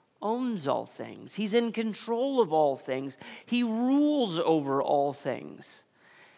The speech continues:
And I have to say, in, in our, in our day, in our time, that's a very unpopular idea, that we have to s-,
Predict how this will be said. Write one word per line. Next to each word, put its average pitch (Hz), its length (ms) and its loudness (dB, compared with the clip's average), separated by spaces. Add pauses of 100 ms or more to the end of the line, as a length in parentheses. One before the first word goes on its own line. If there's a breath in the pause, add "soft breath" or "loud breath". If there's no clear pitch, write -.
(580 soft breath)
And 196 220 2
I 202 100 6
have 233 220 8
to 170 100 2
say, 208 340 6
in, 170 160 6
in 175 180 4
our, 196 360 6
in 160 160 0
our 160 140 4
day, 160 460 6
in 151 100 6
our 147 120 4
time, 160 600 2 (340 loud breath)
that's 208 460 4
a 208 60 4
very 165 680 4
unpopular 175 840 2
idea, 123 720 -4 (420 soft breath)
that 175 100 4
we 185 120 2
have 190 180 2
to 180 80 0
s-, - 200 -2